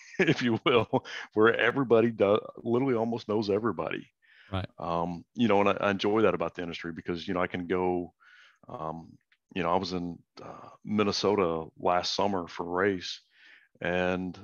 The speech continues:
Speaker 1: there's some random guy with an Otis hat. Well, he knows a guy that I know, and, you know, so we spent two hours talking about elevators in the middle of the field in the summertime of Minnesota. So it's, it's, it's a big family, you know. Um,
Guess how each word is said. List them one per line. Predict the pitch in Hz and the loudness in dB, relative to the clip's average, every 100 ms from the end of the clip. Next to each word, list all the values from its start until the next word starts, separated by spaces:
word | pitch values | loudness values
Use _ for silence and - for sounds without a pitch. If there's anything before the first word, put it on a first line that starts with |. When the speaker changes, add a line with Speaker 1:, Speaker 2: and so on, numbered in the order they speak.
| - | -18
Speaker 1:
there's | 98 95 - | -8 -6 -2
some | 107 92 | -2 0
random | 87 98 101 98 | 0 2 0 2
guy | 95 98 | 4 4
with | 101 95 | 4 0
an | 95 | 0
Otis | 101 98 | 0 -2
hat. | - - - - - | -4 -6 -8 -14 -4
Well, | 92 92 90 | 0 0 -2
he | 95 131 | 0 2
knows | 123 117 110 | 4 4 2
a | |
guy | 95 92 98 95 | 2 2 4 2
that | 92 | 2
I | 98 101 | 2 2
know, | 95 92 90 95 - - | 0 -4 -4 -4 -8 -4
and, | 98 92 92 - | -2 0 -2 -2
you | 101 | 0
know, | 92 | 0
so | 87 | -2
we | 104 | -6
spent | - 104 | -4 -4
two | - 117 | 2 4
hours | 95 95 | 4 4
talking | - 90 87 95 | 0 -2 -4 -4
about | 90 87 | -2 2
elevators | 101 95 92 90 87 - _ - - - _ | 4 4 2 0 -6 -14 _ -20 -20 -20 _
in | 104 | -2
the | 98 | 0
middle | 104 107 | 2 2
of | 95 | 0
the | - | -4
field | 95 92 92 | -2 0 -2
in | |
the | 90 | -2
summertime | - 98 95 92 87 85 | -2 -4 -2 -2 -2 -4
of | 85 82 95 | -6 -8 -6
Minnesota. | 87 85 104 98 - - | -4 -2 -2 -2 -4 -12
So | - 85 | -12 -14
it's, | - | -12
it's, | - 104 - - | -12 -14 -14 -16
it's | - | -16
a | 135 | -10
big | 87 107 - | -2 -2 -2
family, | - 85 85 82 87 | -6 -6 -6 -10 -12
you | 82 | -10
know. | 82 85 - _ - - - - _ | -10 -10 -14 _ -20 -20 -20 -20 _
Um, | - 85 80 82 | -10 -6 -6 -10